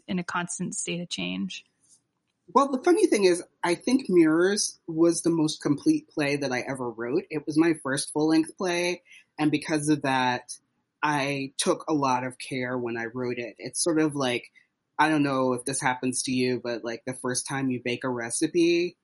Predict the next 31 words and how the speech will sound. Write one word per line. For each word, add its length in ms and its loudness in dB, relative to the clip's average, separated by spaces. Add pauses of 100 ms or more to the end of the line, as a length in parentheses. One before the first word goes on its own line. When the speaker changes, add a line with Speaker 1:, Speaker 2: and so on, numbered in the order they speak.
Speaker 2:
you're 100 -6
just, 220 -6
like, 260 -4
trying 380 -2
to 60 -4
follow 320 -2
every 380 -6
step 420 -6
exactly. 1000 -2 (380)
And 180 0
I 100 -2
feel 260 -2
like 200 -4
I 60 0
was 140 -4
just 340 -4
very 320 0
careful 500 -6
with, 220 -4 (160)
um, 220 -10
because 180 -2
I 80 2
didn't 220 2
know 100 -2
what 140 -6
I 80 -10
was 120 -12
<laughs> 40 -20
do-, 100 -4 (340)
doing 540 4 (320)
really 560 6